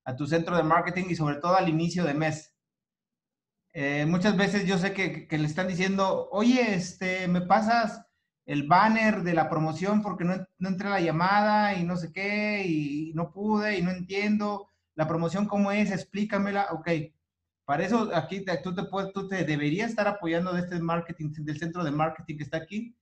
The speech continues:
Están todos los países donde tenemos presencia y está dividido en inglés y en español. En, eh, bueno, en el caso de México y Colombia, que también aquí lo tenemos en, en español y en inglés,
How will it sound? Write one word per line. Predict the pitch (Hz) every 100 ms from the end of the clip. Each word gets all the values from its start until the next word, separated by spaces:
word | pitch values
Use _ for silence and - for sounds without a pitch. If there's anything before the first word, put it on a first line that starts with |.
| _ _ _
Están | 123 156 160 156
todos | 190 214 214
los | 185 -
países | 156 170 180 175
donde | 156 147
tenemos | 151 160 175
presencia | 175 139 131 175 180 190 220 247 147
y |
está | 139 160
dividido | 170 160 156 165 175 208 214 _ _ _ _
en | 147 147
inglés | 151 156 170 160
y |
en | 170
español. | 147 - 156 190 196 185 - _ _ _ _ _ _ -
En, | 139 147
eh, |
bueno, | 151 151
en | 147
el |
caso | 180 190
de |
México | 170 175 185 185 190
y | 156 123
Colombia, | 156 180 190 165 170 175
que | 160
también | 143 156
aquí | 156 160
lo | 156
tenemos | 165 160 165 165 147
en, | 131
en | 135
español | 135 135 143 156
y | 165
en |
inglés, | 175 180 196 208